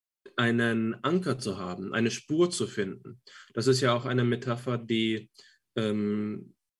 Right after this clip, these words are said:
ähm, die Levinas wählt, um dem anderen auf die Spur zu kommen. Ja, also eben diese Spur, die uns vielleicht in der Metapher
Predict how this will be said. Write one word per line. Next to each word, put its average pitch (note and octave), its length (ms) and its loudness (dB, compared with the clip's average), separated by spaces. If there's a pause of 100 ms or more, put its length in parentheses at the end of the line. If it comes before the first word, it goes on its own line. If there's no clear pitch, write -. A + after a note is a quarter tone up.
ähm, G#2 560 -2
die A#2+ 240 2
Levinas A2+ 640 4
wählt, G2+ 460 6 (400)
um G2 640 2 (100)
dem A2+ 560 2
anderen A2 680 4 (280)
auf A2+ 160 2
die A2+ 120 2
Spur D3+ 360 4
zu G#2 180 0
kommen. F#2+ 360 -4
Ja, G2+ 140 4
also A2 200 2
eben A#2 280 2
diese C3 260 4
Spur, C3+ 600 2 (520)
die B2 140 8
uns C3 540 4
vielleicht B2 320 2
in C3 120 4
der B2 100 8
Metapher A#2+ 760 0